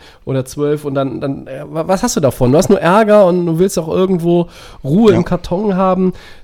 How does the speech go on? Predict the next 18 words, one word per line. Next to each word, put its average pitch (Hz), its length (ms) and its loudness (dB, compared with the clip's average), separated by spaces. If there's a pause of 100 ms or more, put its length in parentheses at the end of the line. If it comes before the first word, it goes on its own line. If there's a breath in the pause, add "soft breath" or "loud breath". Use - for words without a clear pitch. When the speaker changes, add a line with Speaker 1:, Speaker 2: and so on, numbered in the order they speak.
Speaker 1:
Deshalb, 170 500 0
okay, 175 360 0
gib 196 220 -2
den 156 180 2
ab 196 260 0
und 160 260 4 (220 loud breath)
wenn 170 120 6
du 208 60 6
den 165 180 2
abgeben 165 520 -2
willst 208 400 4
oder 143 180 2
beziehungsweise 147 540 0
diese 139 240 -2
ganzen 160 260 0
Tiraden 139 520 0
leid 147 320 2
bist, 147 320 2